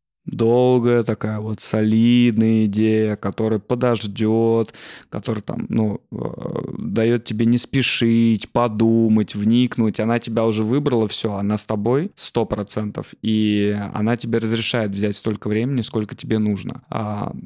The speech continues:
и, соответственно, ты с этой идеей можешь жить годами до тех пор, пока она не родится, пока она не воплотится на свет. Есть, э,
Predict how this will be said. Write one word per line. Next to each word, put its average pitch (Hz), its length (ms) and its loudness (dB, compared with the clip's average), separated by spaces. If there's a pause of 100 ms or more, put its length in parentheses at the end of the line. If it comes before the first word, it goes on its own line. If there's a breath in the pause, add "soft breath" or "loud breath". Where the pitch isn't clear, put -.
(120)
и, 107 180 2
соответственно, 113 560 -2
ты 123 100 -4
с - 120 -4
этой 113 240 0
идеей 120 240 2
можешь 110 280 2
жить 127 320 -2
годами 110 640 2
до 107 200 2
тех 113 180 -4
пор, 120 180 -4
пока 110 260 -2
она 107 140 2
не 107 180 2
родится, 104 460 -2
пока 117 240 -8
она 107 80 -6
не 104 120 -2
воплотится 104 600 -4
на 101 80 -4
свет. - 340 -8
Есть, 127 520 2
э, 120 580 4